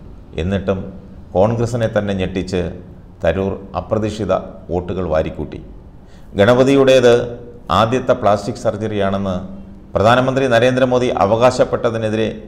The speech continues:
ശശി തരൂർ പറഞ്ഞത് കേട്ടിട്ടില്ലെന്നാണ് സതീശൻ പറഞ്ഞത്. സ്പീക്കർ ഷംസീർ പറഞ്ഞത് കേട്ടു.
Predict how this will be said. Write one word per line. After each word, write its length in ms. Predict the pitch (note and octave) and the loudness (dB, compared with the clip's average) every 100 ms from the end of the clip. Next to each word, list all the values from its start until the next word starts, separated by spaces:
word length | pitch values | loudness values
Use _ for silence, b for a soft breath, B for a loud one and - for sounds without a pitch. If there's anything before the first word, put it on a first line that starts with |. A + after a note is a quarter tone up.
| B B - | B B -6
ശശി 220 | F#2 G2+ A2 | -4 -4 -2
തരൂർ 220 | G#2+ A2 G2 | 0 0 0
പറഞ്ഞത് 340 | G2 G2 G#2 G2+ G2+ | 0 0 -2 -4 -4
കേട്ടിട്ടില്ലെന്നാണ് 840 | G2 G2+ G2+ G#2+ G#2 F#2+ F2+ E2+ - - - - | -4 -4 -4 -2 -2 -2 -2 -4 -6 -12 -18 -12
സതീശൻ 380 | - E2 F2+ F#2 D2+ | -6 -6 -4 -6 -6
പറഞ്ഞത്. 320 | C#2 C#2+ - - - b b b b - | -8 -10 -12 -16 -20 b b b b -20
സ്പീക്കർ 360 | - - G#2 A2 G#2+ | -2 0 2 0 0
ഷംസീർ 320 | G2+ G2 G#2 F#2+ | -2 0 -2 -2
പറഞ്ഞത് 280 | F#2 F#2 F2+ - | -4 -4 -4 -4
കേട്ടു. 280 | D#2 - | -4 -6